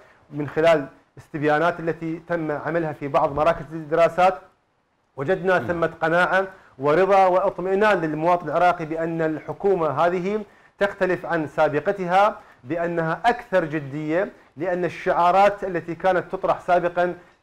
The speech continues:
Speaker 1: كانت شعارات وج-، يعني دقة إسفين ما بين المواطن وما بين حتى البرامج الحكومية. أما هذه الحكومة قبل أن تقرأ النخب البرنامج الحكومي وقبل أن،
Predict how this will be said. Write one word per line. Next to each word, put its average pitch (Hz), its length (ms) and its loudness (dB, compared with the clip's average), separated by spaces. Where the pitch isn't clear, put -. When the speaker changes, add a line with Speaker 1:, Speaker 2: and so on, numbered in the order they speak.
Speaker 1:
كانت 190 280 2
شعارات 180 580 2
وج-، 147 260 -10
يعني 143 460 -6
دقة 190 340 -2
إسفين 180 540 -6
ما 151 160 0
بين 180 220 2
المواطن 170 500 0
وما 165 280 0
بين 165 200 0
حتى 196 280 -4
البرامج 151 460 2
الحكومية. 135 640 -8
أما 151 180 -4
هذه 196 60 4
الحكومة 196 560 0
قبل 208 260 2
أن 180 300 -2
تقرأ 185 340 0
النخب 180 400 0
البرنامج 151 560 0
الحكومي 202 560 -2
وقبل 185 440 2
أن، 180 320 -2